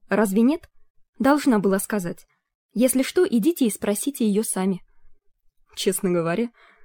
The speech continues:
я и не ждала, что мне удастся одурачить его. Ситуация была безвыходной. Но пока Леопольд шевелил мозгами,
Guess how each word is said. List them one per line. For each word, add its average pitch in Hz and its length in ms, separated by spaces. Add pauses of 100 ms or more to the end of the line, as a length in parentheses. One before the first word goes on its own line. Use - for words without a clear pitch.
я 208 180
и 262 60
не 247 160
ждала, 226 420 (180)
что - 220
мне 185 200
удастся 180 420
одурачить 185 640
его. 170 180 (520)
Ситуация 269 640
была 196 240
безвыходной. 185 640 (1160)
Но 202 180
пока 220 300
Леопольд 196 480
шевелил 175 460
мозгами, 175 540